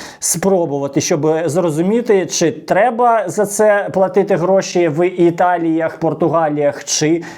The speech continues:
ні в ресторанах. Закушу лимончиком, тому що, знаєте, присмак, присмак, присмак ще лишається. Ой. Дивитесь мене і ще не підписані, це дуже погано. Якщо ви додивилися до цього моменту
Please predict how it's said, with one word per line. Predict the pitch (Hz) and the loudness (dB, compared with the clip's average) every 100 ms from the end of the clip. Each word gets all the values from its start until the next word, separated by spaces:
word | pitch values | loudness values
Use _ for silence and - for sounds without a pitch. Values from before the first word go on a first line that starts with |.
| - | -2
ні | 135 143 156 - | 2 2 0 -2
в | 120 131 143 139 | -2 0 0 -2
ресторанах. | 135 135 135 123 110 104 98 - | -4 -2 -2 -2 -2 -6 -14 -6
Закушу | 151 156 196 - 247 | 0 0 0 0 2
лимончиком, | 226 220 254 254 190 160 | 2 2 -2 -2 -2 -2
тому | 156 196 | 0 0
що, | 202 185 | 0 -2
знаєте, | 170 214 202 | 0 0 0
присмак, | - 196 233 - 175 151 - | 0 0 0 0 -4 -2 0
присмак, | 214 202 156 - | 0 0 -4 -2
присмак | 185 202 190 - | 0 0 0 -2
ще | - 202 | 0 2
лишається. | 185 180 226 220 214 196 135 - - - - _ - - - _ _ _ _ _ - - - _ | 2 0 0 0 0 0 -4 -4 -18 -20 -20 _ -20 -20 -20 _ _ _ _ _ -18 -16 -16 _
Ой. | 139 143 123 117 - _ _ _ _ - | 0 0 -2 -6 -20 _ _ _ _ -4
Дивитесь | 131 233 247 196 196 | 0 2 0 -2 0
мене | 165 160 131 123 - | 0 0 -2 -6 -4
і | 185 196 | 2 2
ще | 196 226 | 2 0
не | 220 | 0
підписані, | 196 165 165 202 233 233 233 - - _ - | 0 0 2 2 2 0 -2 -6 -18 _ -8
це | - 151 | -4 -2
дуже | 139 120 | -2 -4
погано. | 113 113 113 113 123 - - | -4 -4 -2 -4 -8 -14 -4
Якщо | 139 147 240 254 151 | -2 0 0 0 0
ви | 156 135 123 | 0 0 -2
додивилися | 151 147 165 214 196 165 | -2 0 0 0 0 -2
до | 156 | 0
цього | 180 156 | 0 0
моменту | 151 156 185 196 190 | -2 -2 -2 0 -2